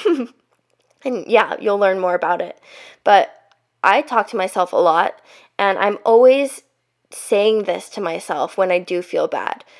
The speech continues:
Like, I don't shame myself for feeling negative. I just tell myself, like, I'm not accepting it, right? I'm not saying, like, "It's good that you feel this way. I want you to, like, keep feeling this way and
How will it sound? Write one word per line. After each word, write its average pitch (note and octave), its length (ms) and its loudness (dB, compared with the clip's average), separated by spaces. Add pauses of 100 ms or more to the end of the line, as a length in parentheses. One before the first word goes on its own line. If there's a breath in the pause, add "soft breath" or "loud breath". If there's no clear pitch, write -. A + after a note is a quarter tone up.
(180 soft breath)
Like, D#3+ 480 -4
I G3+ 140 0
don't A3+ 340 0
shame A3+ 440 0
myself F3+ 540 -4
for - 280 -8
feeling F#3+ 640 -2
negative. F3+ 640 -2 (300 loud breath)
I G3+ 80 2
just B3 220 0
tell B3 180 2
myself, F#3+ 480 -4
like, F#3+ 160 0
I'm G#3+ 120 2
not B3 200 4
accepting A#3+ 540 0
it, G3+ 220 2
right? F#3 280 0
I'm A3 100 0
not G#3+ 200 -2
saying, G#3 220 -6
like, F#3 240 -4 (220 loud breath)
"It's G3+ 240 -4
good B3 220 8
that G3+ 140 -2
you G3+ 100 -8
feel G3+ 220 -2
this F#3+ 200 -6
way. F3 120 0
I E3 100 0
want F#3+ 220 0
you G#3 100 -6
to, F3+ 180 4
like, - 280 -6
keep A3+ 280 -12
feeling G3 480 2
this F#3 260 -2
way F3+ 280 -2
and E3+ 160 -10